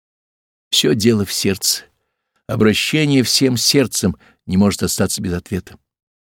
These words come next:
Для этого нужно, чтобы сердце было живым. У многих умерло сердце, хотя все еще бьется. Умершие сердцем обратиться не могут.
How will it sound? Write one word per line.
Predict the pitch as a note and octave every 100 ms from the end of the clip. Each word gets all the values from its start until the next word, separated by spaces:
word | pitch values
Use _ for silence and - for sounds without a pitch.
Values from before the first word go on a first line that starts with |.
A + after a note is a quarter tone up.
| _
Для | E2 F2
этого | E2+ G2
нужно, | G2+ A2 G2+
чтобы | - G#2
сердце | G2+ A2+ G#2 -
было | A#2 A#2+
живым. | G#2+ C3 C#3+ A2+ - _ _ _ _ _ -
У | G2+
многих | A2+ B2 B2+ B2 A#2 -
умерло | F#3+ F#3 E3+ D3 C#3 A#2+
сердце, | - C3 A2+ - -
хотя | F2+ E2
все | -
еще | D#2+ - C2+
бьется. | C2+ G#2 - - _ _ _ _ _ _ _ _
Умершие | - E2+ F2 G#2+ B2 A#2 - - G#2+ F#2+
сердцем | - G2 G#2 - F#2+
обратиться | F2 E2+ - F#2+ - F#2
не | F2
могут. | F2 F2 D#2+ -